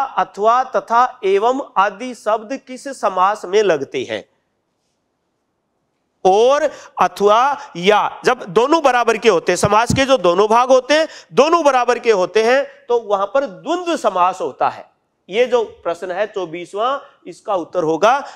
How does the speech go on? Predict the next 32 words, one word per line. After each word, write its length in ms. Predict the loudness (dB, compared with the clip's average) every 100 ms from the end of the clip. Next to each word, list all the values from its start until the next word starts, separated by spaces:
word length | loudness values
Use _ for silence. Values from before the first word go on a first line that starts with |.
| -20
द्वंद्व 420 | -6 0 2 2 0
समास। 520 | -2 -4 -4 -4 -12 _
जब 200 | 0 0
समास 500 | 0 0 2 2 -2
के 240 | 0 2 2 -2 -14 -4
दोनों 460 | 0 2 2 0
जो 180 | 2 0
स-, 140 | 2 -2 -2 -6
भाग 340 | 0 2 2
हैं, 300 | 2 2 2 -2 -2
वो 100 | -2
बराबर 440 | 2 2 2 0 0
होते 320 | 0 0 -2
हैं 200 | -2 -6 _
या 120 | 0
कई 240 | 0 0 2
बार 200 | 2 4
एक 220 | 2 2
दूसरे 300 | -6 -2 -2
के 160 | 2 0
विलोम 460 | 0 2 4 4
होते 280 | 2 2 0
हैं, 220 | 0 0 -6 -4
और 120 | 0 0
उनका 400 | 0 -2 -2 -4
वि-, 280 | -4 -6 -8 -16 -12
न-, 340 | -10 -10 -16 -18
समास 420 | -2 2 4 2 -2
विग्रह 280 | 0 2
करने 200 | 2 0
पर 160 | 2 0 0 2
और, 460 | 4 4 2 -2